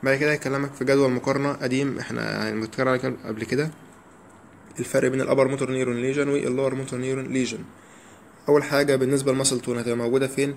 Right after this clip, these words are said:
هتبقى موجوده اكتر في الابر موتور نيورون ليجن. ليه؟ لانها بيكون فيها contraction reflex، ف-، والف-، والماسل تون هيبقى عالي فيها.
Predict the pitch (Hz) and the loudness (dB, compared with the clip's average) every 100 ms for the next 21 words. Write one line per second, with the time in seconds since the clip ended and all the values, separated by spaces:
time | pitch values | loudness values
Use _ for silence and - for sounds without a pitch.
0 | - - - 120 123 123 135 139 151 - | -10 -20 -12 -2 2 4 4 2 0 0
1 | 151 147 - - - 135 131 135 131 131 | -2 -2 -4 -4 -2 -2 -2 -4 -4 -2
2 | 135 135 - 131 123 117 123 131 131 139 | 0 -2 -2 0 2 0 0 0 2 0
3 | 139 127 123 135 135 135 123 117 131 - | 0 0 0 0 -2 -2 -4 -2 -2 -2
4 | 123 113 120 117 - - 113 113 117 113 | -4 -2 -2 0 0 2 0 0 0 -2
5 | 123 123 123 117 135 139 131 143 151 131 | -2 0 0 0 2 0 0 -2 -2 -2
6 | 120 120 131 123 117 98 | 0 0 0 -2 -6 -8